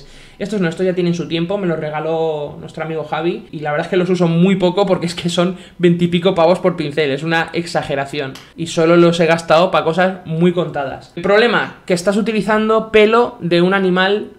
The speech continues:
vivo, dicen que lo cazan sosteniblemente, pero claro, como viene de Rusia, no sé yo si creérmelo. Además, como Rusia ahora mismo está en unas condiciones, ¿sabes? En una situación geopolítica,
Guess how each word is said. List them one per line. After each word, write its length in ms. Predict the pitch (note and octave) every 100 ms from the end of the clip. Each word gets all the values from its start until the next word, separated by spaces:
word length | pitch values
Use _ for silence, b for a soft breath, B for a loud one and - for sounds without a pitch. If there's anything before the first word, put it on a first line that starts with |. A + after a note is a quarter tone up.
| -
vivo, 520 | D#3+ A3 A#3 G#3+ A#3+
dicen 320 | G3 G#3+ B3
que 120 | A#3+
lo 240 | A3 G#3 G3
cazan 300 | G3+ G#3+ G#3+
sosteniblemente, 800 | G3+ G3 F#3 G3 F3+ F#3 F3 D#3
pero 180 | D#3+
claro, 260 | E3+ F#3 D3
como 180 | D#3 D#3
viene 220 | F3 A3
de 100 | A3
Rusia, 520 | G#3 G#3 A3 A3 A3+ b b b b b b b _
no 140 | F3+ F3+
sé 180 | E3
yo 80 | E3+
si 140 | F#3 F3
creérmelo. 640 | E3 F#3 F3+ E3+ F3 B -
Además, 520 | F3 F3+ A3+ F#3+ -
como 240 | F3+ E3+ E3
Rusia 320 | G3+ A#3 A#3+
ahora 160 | A#3+ A3+
mismo 240 | A#3+ F#3+
está 160 | F3 F#3+
en 60 |
unas 160 | A3 A3
condiciones, 640 | A3 G#3+ G#3+ A#3 F#3+ D3 -
¿sabes? 240 | G3+ G3
En 60 | E3+
una 120 | G3
situación 840 | G#3+ G3+ G3+ G3+ A3 G#3+ F#3+ F3 B B -
geopolítica, 1080 | G#3+ G3 F3 F3+ G#3+ A3 F#3 F3 D#3+ D#3+